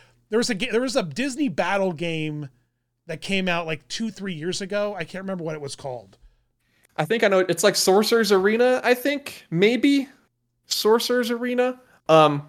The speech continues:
Speaker 2: but yeah, it's like, it's like a, it's like a beat 'em up, like, stage, like, like a, you remember those old, like,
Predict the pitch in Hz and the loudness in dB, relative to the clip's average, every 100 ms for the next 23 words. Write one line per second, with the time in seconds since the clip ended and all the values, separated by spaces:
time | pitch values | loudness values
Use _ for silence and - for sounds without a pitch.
0 | _ 156 147 190 - 185 208 240 233 220 | _ -4 2 4 6 6 6 4 6 4
1 | 240 277 269 254 220 254 233 165 208 226 | 6 4 6 6 6 4 2 0 2 2
2 | 202 208 185 170 165 - - 190 190 175 | 2 0 2 2 2 -4 2 4 4 -2
3 | 160 - 175 170 170 165 151 170 226 226 | -4 0 2 2 -2 -10 -8 -2 -2 2
4 | 233 226 226 226 220 - _ _ _ _ | 2 4 2 0 -4 -8 _ _ _ _
5 | - - _ _ _ _ - 190 262 269 | -18 -18 _ _ _ _ -4 0 6 6
6 | 180 180 190 165 160 - | 8 8 6 8 4 4